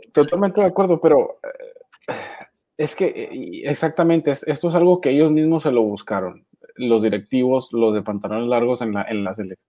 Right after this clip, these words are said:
en la Federación Mexicana de Fútbol. Como te digo, ¿cómo vas a presentar un, tu producto, tu liga, con este tipo de,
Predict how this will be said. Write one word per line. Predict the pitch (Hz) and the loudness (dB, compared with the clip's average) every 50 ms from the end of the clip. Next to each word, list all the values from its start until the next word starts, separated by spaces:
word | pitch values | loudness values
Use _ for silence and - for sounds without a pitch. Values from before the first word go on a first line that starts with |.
| _ - | _ -10
en | - 110 107 | -4 -2 0
la | 104 104 104 101 98 95 92 92 85 92 90 - _ _ _ _ _ _ - _ _ _ _ _ | 2 2 2 2 2 0 0 -2 -4 -6 -10 -16 _ _ _ _ _ _ -20 _ _ _ _ _
Federación | - - 127 110 104 - 120 110 | 2 4 4 4 4 4 2 2
Mexicana | 123 120 117 98 123 120 123 | 2 0 0 0 0 0 0
de | 113 | 0
Fútbol. | 101 117 113 123 131 131 131 - _ _ _ _ _ _ _ _ _ _ _ _ _ _ _ _ _ _ - - - _ _ _ _ _ _ _ _ _ _ _ _ - | 2 4 6 6 6 4 2 -2 _ _ _ _ _ _ _ _ _ _ _ _ _ _ _ _ _ _ -20 -20 -20 _ _ _ _ _ _ _ _ _ _ _ _ 2
Como | - 143 139 127 | 4 4 4 4
te | - 131 | 4 4
digo, | 131 139 123 110 107 101 - _ - | 6 6 4 2 0 -2 -2 _ -2
¿cómo | - 135 147 160 160 | 0 2 4 4 4
vas | 151 151 - | 4 4 2
a | 175 165 - | 0 -2 0
presentar | 143 139 - - 117 110 107 - - 123 127 131 - - - - | 0 -2 -2 -4 -10 -12 -8 -2 0 2 2 2 0 -4 -6 -2
un, | 143 139 139 147 147 139 120 - _ _ _ _ _ _ _ _ _ _ - 120 | -2 0 0 0 0 -2 -4 -8 _ _ _ _ _ _ _ _ _ _ -8 0
tu | - 151 131 - | 2 2 2 2
producto, | - 120 107 110 135 151 160 156 156 - - - - 92 90 _ | 2 2 4 8 8 8 8 8 6 0 -12 -12 -12 -12 -10 _
tu | - 117 107 | -2 -2 0
liga, | 110 131 151 156 143 123 110 95 92 92 - _ _ - | 4 6 6 6 6 4 0 -2 -2 -8 -12 _ _ -6
con | - 110 104 107 | -4 -4 -4 -4
este | 107 101 - - - | -6 -6 -4 -6 -6
tipo | - - 110 - 127 127 123 117 - - 98 | -6 -6 -8 -2 0 2 4 4 2 0 -2
de, | 107 107 104 98 98 | -2 -4 -4 -4 -6